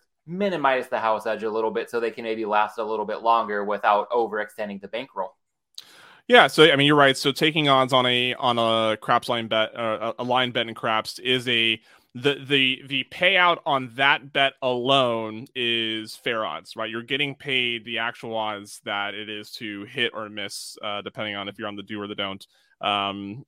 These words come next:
Speaker 2: uh, it, the, what keep, what keeps the house edge is your, your bet on the pass line or the don't pass, right? That is where the house edge comes.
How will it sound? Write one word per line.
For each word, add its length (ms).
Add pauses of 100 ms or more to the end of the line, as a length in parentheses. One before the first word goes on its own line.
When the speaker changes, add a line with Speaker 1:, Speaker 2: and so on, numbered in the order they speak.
Speaker 2:
uh, 400
it, 120 (400)
the, 140
what 240
keep, 280
what 240
keeps 280
the 120
house 340
edge 480
is 320
your, 340
your 220 (100)
bet 200 (140)
on 240
the 60
pass 340
line 220
or 80
the 80
don't 260
pass, 320
right? 220
That 220
is 120
where 100
the 60
house 320
edge 300 (100)
comes. 320